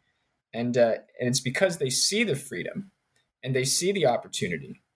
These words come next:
that they see in this country that they want to come, that they're attracted to it, and therefore they make our country more diverse.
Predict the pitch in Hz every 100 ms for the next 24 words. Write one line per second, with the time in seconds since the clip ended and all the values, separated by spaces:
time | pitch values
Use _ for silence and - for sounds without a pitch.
0 | _ 87 123 - 117 107 107 - 107 117
1 | 107 113 110 113 135 135 139 - 123 113
2 | 117 104 - 151 - - - 95 - 117
3 | 117 127 - 123 110 123 117 123 185 196
4 | 127 - 107 - 107 101 98 90 90 143
5 | - - -